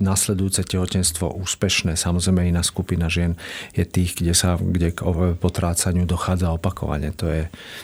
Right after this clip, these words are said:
to je samozrejme problém, kde už, kde už sa po tej príčine pátra.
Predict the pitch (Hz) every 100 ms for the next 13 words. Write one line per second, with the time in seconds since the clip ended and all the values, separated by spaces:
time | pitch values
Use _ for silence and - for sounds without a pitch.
0 | - - 87 - 80 87 78 78 85 80
1 | 80 82 82 82 - - 87 82 - 85
2 | 85 85 - 82 - 90 82 78 - -
3 | -